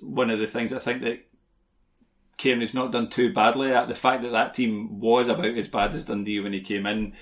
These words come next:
there was really nothing to separate them in terms of quality, and the fact that they got to the final day of the season and have gone on a decent run at the end of the season kinda suggests that he's finally got that team working.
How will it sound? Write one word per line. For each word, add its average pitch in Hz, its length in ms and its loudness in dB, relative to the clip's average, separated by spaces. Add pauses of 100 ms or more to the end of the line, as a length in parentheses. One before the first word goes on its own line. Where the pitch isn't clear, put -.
(300)
there 127 140 -2
was 113 200 -4
really 120 240 4
nothing 104 260 -4
to - 80 -6
separate - 580 -4
them 107 200 2
in 101 100 -6
terms 104 260 -4
of - 80 -8
quality, 107 420 -2
and 104 180 -4
the 110 60 -2
fact 127 280 0
that 117 180 -4
they 104 220 0
got - 220 -8
to 101 100 -6
the 101 60 -6
final 101 320 -4
day 104 120 -2
of 98 80 -2
the 101 60 -4
season 101 580 -6 (160)
and 110 320 -2
have 110 240 -6
gone 107 220 -2
on 104 140 -4
a 101 80 -6
decent - 280 -8
run 104 100 -6
at - 80 -10
the 101 80 -4
end 98 80 -4
of 95 60 -8
the 101 60 -6
season 101 380 -8
kinda 104 220 -6
suggests - 420 -6
that 113 80 -8
he's 110 120 -12
finally 104 400 -4
got - 280 -6 (580)
that 113 300 -8
team 101 220 -6
working. 117 440 -8